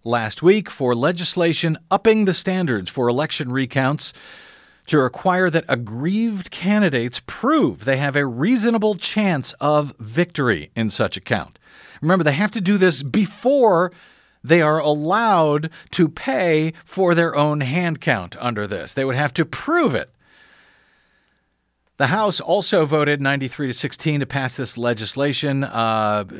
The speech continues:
to, uh, double losing candidates' fees to recount votes if they lost more, by more than five percentage points.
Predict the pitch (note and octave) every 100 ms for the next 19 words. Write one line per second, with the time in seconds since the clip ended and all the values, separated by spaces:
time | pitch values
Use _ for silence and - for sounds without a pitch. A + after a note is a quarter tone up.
0 | G2+ - A#2+ A2 G2+ G2+ G2 F#2+ G2 B2+
1 | C#3+ D3 C#3+ C#3 - G#2 G#2+ C3+ D#3 C#3
2 | C#3 B2+ - C#3+ D3+ B2+ B2+ A#2+ - -
3 | - D#3+ E3+ A#2+ D#2+ - - _ - -
4 | - _ _ _ _ - A#2+ B2 C3 -
5 | B2+ A2 F#2 A2 G#2+ A#2+ - A#2+ A#2 B2
6 | A2+ A2 B2 A#2+ A#2 A2+ B2 B2 A#2+ A#2+
7 | A#2+ A#2+ B2+ B2 A2+ G2+ - B2 A#2+ G#2+
8 | - - B2 A2+ G#2+ F#2+ - - G#2+ D2+
9 | - -